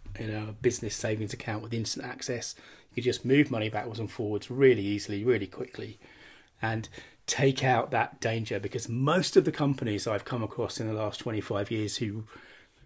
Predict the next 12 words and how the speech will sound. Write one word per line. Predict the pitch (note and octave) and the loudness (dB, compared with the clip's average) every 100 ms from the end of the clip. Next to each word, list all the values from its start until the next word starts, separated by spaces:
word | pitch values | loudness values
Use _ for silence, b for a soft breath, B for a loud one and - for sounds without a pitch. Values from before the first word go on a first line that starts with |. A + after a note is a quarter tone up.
| - | -2
who | B2+ | 2
were | A#2+ | 2
really | A#2 C3 C3 A#2+ | 8 10 10 8
struggled, | A2 - A2+ G#2+ F#2+ A2 | 0 0 0 2 0 0
and | A2 | 0
actually | A2+ - A2 | -2 -2 0
many | A#2 A#2+ A#2 | 2 2 0
of | G#2 | 0
them | G#2 | -4
disappeared | G2+ - A#2 A2 G#2 - - - | -2 -2 -2 0 -2 -4 -12 -8
almost | A2+ - | -6 -6
completely, | G#2 - A#2+ G#2 A#2 B2 | -6 -2 -2 -4 -8 -8